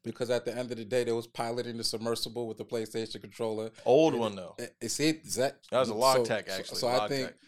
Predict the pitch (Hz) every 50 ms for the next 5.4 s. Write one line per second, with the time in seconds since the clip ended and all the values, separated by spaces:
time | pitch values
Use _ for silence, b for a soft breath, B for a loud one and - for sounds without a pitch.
0 | b b b b 104 104 - - 123 123 107 - - - 127 117 120 - - 117
1 | 110 120 110 - 127 117 110 113 107 107 - - 135 127 - - 107 104 107 -
2 | - _ _ _ - 147 - - - - 117 107 - - 110 117 117 - 110 135
3 | 147 143 - - 107 98 92 101 107 - - b b b b b b b b _
4 | _ _ _ _ _ _ _ - - 113 110 127 117 131 131 127 131 131 123 127
5 | 131 123 98 92 - - 95 87